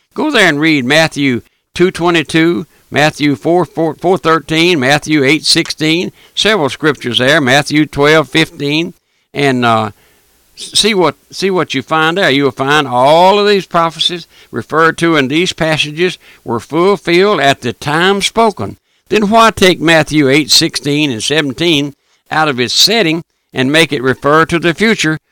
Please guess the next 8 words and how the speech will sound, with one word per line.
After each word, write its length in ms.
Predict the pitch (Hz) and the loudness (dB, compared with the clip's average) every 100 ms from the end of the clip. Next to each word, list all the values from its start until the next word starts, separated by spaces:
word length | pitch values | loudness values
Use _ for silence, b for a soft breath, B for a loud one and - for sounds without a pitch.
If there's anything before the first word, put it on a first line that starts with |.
| _ | _
which 200 | 147 135 | -4 -2
is 160 | 131 110 | -2 -2
a 100 | 110 | -2
misre-, 640 | 127 180 160 170 156 156 - | 0 0 0 -2 -2 -10 -8
misrepresentation 1300 | 143 190 - 160 156 147 147 135 175 240 170 156 | -2 0 0 -2 -2 -6 -6 -4 -2 -2 -4 -4
of 100 | 147 | -4
the 100 | 170 | -2
scripture, 460 | 208 262 240 - | -2 -2 -4 -4